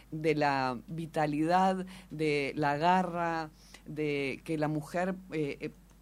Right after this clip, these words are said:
podemos y siempre estamos a-, eh,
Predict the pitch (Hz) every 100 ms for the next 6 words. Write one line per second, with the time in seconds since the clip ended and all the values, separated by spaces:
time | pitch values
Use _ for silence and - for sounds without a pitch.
0 | - - 151 151 180 190 196 185 165 -
1 | - 214 196 185 - 190 190 214 226 -
2 | - - - 143 135 - - 135 127 123
3 | 123 117 110